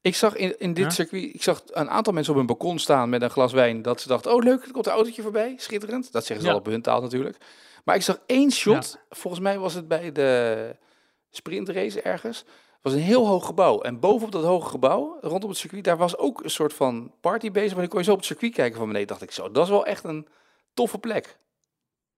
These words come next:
Speaker 2: Ja, maar, eh, dat, het barst hier van die toffe plekken, want, eh, het perscentrum zat in het Hilton en daar, daar sliepen ook de, de coureurs. En dat is een, eh, een, een, een, een gebouw van vijfentwintig verdiepingen.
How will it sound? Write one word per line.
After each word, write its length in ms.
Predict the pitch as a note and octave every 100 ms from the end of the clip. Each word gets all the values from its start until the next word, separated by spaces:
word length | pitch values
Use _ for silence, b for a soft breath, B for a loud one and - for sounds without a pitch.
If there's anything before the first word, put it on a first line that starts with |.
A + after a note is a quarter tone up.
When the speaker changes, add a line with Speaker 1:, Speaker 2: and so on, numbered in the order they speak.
| _ _ _ _
Speaker 2:
Ja, 300 | C3 C3+ C3+
maar, 320 | C3 C3 C3+
eh, 220 | - C3
dat, 200 | C3 B2+
het 260 | A2+ D3+ B2
barst 240 | C#3+ D#3
hier 120 | C#3+ A#2
van 120 | A#2+
die 100 | G#2
toffe 260 | A#2+ -
plekken, 320 | A2 A#2+ G#2 A2+
want, 280 | A#2 A#2+
eh, 460 | - B2 A#2+ A#2 A#2
het 280 | - A#2+ -
perscentrum 440 | C#3+ D#3 D#3+ C3 C3
zat 140 | C#3
in 80 | C3+
het 120 | B2
Hilton 540 | A2+ C3+ D#3 C3+ E3+ E3+
en 220 | B2+ B2+
daar, 300 | B2 A#2+ B2+
daar 140 | B2+ B2
sliepen 280 | D3 C3
ook 200 | C#3 C3
de, 640 | C3 B2 A#2+ A#2+ A#2+ A#2 A#2
de 120 | A#2+
coureurs. 520 | - A#2 B2+ F3 - -
En 220 | B2 A#2+
dat 180 | B2 C3+
is 180 | A#2+
een, 200 | C3+ B2
eh, 320 | B2 B2 A#2+ B2
een, 100 | B2
een, 400 | A#2+ B2+ C3 B2
een, 280 | B2 B2+ B2+
een 80 | A#2+
gebouw 300 | A#2 B2 C3
van 120 | B2
vijfentwintig 440 | C3 C3 C#3 B2+
verdiepingen. 500 | B2+ A#2+ D3+ D3 F3